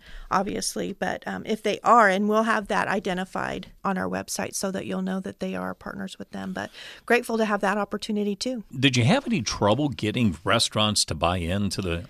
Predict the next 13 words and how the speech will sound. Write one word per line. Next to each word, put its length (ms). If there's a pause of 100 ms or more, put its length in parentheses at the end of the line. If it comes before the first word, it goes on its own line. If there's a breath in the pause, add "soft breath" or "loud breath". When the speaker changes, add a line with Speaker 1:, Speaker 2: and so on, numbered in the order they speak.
(140)
Speaker 2:
the 260
aspect 400
of 60
trying 280
to 160
participate 720
in, 160 (460 loud breath)
in 160
Restaurant 360
Week? 240
Speaker 1:
We 200
really 320
didn't. 540